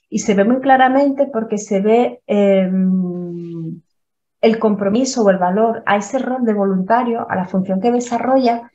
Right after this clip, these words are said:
pero también al compromiso de un voluntariado de alguna manera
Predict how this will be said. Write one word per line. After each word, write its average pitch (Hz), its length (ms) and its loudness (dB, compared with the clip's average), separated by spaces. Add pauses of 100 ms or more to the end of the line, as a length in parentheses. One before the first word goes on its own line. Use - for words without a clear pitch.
(140)
pero 208 220 2
también 202 420 0
al 233 140 2
compromiso 214 540 0
de 262 80 2
un 254 100 4
voluntariado 247 760 2 (240)
de 208 140 2
alguna 208 340 2
manera 254 500 0